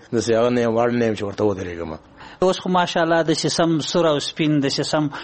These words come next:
Speaker 2: چاغې. پخوانی حالت دې څنګه و؟ هغه دې در یادي؟
Speaker 1: هغه مې لږ لږ یادي کې عکسونه مې شته، شه پخوانه کې بعضې وخت عکسونه مې وینم، بیخي مې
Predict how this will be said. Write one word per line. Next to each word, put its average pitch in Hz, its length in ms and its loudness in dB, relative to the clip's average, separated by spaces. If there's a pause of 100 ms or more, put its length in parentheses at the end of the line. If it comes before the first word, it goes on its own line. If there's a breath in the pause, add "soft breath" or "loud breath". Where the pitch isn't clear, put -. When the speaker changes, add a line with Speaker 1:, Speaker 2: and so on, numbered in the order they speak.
(140 loud breath)
Speaker 2:
چاغې. 143 400 0 (540 loud breath)
پخوانی 214 460 2
حالت 156 360 -2
دې 131 100 -2
څنګه 151 180 0
و؟ 160 100 4
هغه 185 120 2
دې 190 140 0
در 180 100 2
یادي؟ 180 280 2 (220)
Speaker 1:
هغه 131 260 0
مې 160 180 2
لږ 170 180 4
لږ 151 100 2 (100)
یادي 143 220 0
کې 156 100 2
عکسونه 151 280 -4
مې 143 100 -2
شته، 147 260 0
شه 123 120 0
پخوانه 123 340 0
کې 131 120 -2
بعضې 127 280 0
وخت 117 300 0
عکسونه 139 340 0
مې 131 120 0
وینم، 135 240 2
بیخي 120 200 0
مې 123 120 2